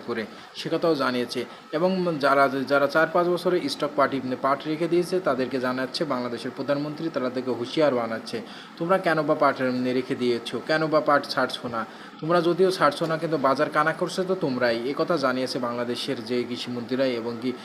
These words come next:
বাংলাদেশের প্রধানমন্ত্রী বলেছে, "তোমরা যদিও প্রতি বছরে পাট, প্রতি বছর, এ, ছাড় দিয়ে দেয়, তাহলে অবশ্যই দাম পাবা। তোমরা দামের অচলে কেন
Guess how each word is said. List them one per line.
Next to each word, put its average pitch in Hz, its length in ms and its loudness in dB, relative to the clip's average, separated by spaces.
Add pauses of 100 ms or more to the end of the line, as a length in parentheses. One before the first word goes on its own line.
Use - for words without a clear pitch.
(180)
বাংলাদেশের 160 360 -2
প্রধানমন্ত্রী 135 540 0
বলেছে, 131 320 -2
"তোমরা 135 320 -2
যদিও 147 360 0
প্রতি 143 180 -2
বছরে 135 360 0
পাট, 135 240 2
প্রতি 160 200 -2
বছর, 175 360 2 (380)
এ, 127 300 4 (240)
ছাড় 147 320 2
দিয়ে 170 120 4
দেয়, 175 180 4
তাহলে 131 340 2
অবশ্যই 123 420 0
দাম 113 280 -2
পাবা। 110 280 0 (320)
তোমরা 165 180 0
দামের 147 320 2
অচলে 170 280 0
কেন 143 180 -2